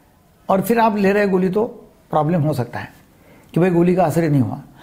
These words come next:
अब गोली का भी असर नहीं हुआ तो हम injection pepeferin देते हैं जो link में directly दिया जाता है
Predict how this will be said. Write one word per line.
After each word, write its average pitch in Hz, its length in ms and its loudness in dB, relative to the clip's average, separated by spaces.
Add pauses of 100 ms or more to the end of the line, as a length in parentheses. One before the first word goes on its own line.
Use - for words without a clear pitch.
(180)
अब 170 120 2
गोली 196 200 4
का 269 120 2
भी 277 100 2
असर 220 280 0
नहीं 220 140 2
हुआ 190 180 2
तो 190 100 0
हम 196 100 0
injection 180 440 0
pepeferin 196 580 0
देते 156 200 -2
हैं 131 200 -2 (360)
जो 190 100 2
link 202 240 0
में 214 140 2
directly 175 440 0
दिया 147 260 0
जाता 127 220 -6
है - 120 -14